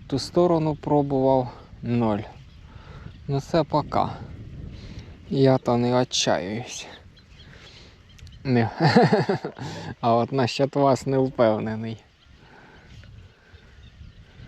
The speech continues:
Течення невеличке, обратка, бо вітер западний.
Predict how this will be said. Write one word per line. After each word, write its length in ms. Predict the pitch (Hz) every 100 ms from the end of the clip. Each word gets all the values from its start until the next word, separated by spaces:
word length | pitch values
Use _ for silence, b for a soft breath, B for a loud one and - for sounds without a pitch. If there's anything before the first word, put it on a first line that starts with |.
| B B B B -
Течення 600 | 143 127 - 135 123 120 - - - -
невеличке, 960 | 131 127 120 123 131 180 - - 190
обратка, 880 | 147 147 147 156 151 - - 147 131
бо 240 | 147 135 131
вітер 420 | 131 127 131 127
западний. 760 | 127 127 123 139 135 135 135